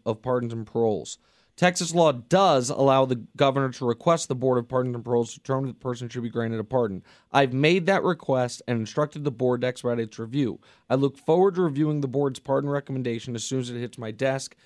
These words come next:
Additionally, I've already prioritized reining in rogue D As, and the Texas legislature is working on laws to achieve that goal." I, I mean, it's just, it's just unbelievable, and it's such a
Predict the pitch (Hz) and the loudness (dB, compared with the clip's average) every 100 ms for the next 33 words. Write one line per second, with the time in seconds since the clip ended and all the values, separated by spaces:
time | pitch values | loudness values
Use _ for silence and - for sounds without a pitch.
0 | _ _ 160 156 160 156 127 131 147 156 | _ _ 0 2 0 2 4 4 2 2
1 | 147 143 135 135 139 123 110 110 131 190 | 0 2 2 2 0 -2 -2 0 4 4
2 | 220 196 165 113 104 123 151 175 131 165 | 4 4 4 2 0 2 2 0 -2 0
3 | 160 131 95 - - _ _ - 143 127 | 2 2 -2 -10 -18 _ _ 0 0 2
4 | 151 160 151 139 143 131 139 139 - 123 | -2 -4 -6 0 0 -2 -4 -4 -4 -6
5 | 131 143 147 143 131 123 127 120 123 123 | -4 -6 -4 -4 -2 0 0 -2 -4 -6
6 | - 127 120 127 127 185 127 - _ _ | -6 -6 -4 -6 0 0 0 -4 _ _
7 | _ _ _ 160 - - 165 175 175 160 | _ _ _ -2 -2 2 4 4 4 0
8 | 139 _ _ _ _ _ 175 185 - 226 | -4 _ _ _ _ _ 0 0 0 2
9 | 233 226 - _ _ _ _ _ 202 208 | 2 0 -8 _ _ _ _ _ 2 2
10 | - 277 262 226 208 170 139 135 147 226 | 2 2 4 2 4 4 2 2 2 2
11 | 277 240 117 107 110 - 180 170 - - | 4 2 0 -6 -6 -2 -2 -2 -8 -4
12 | 240 277 277 254 143 | 0 0 0 -2 -2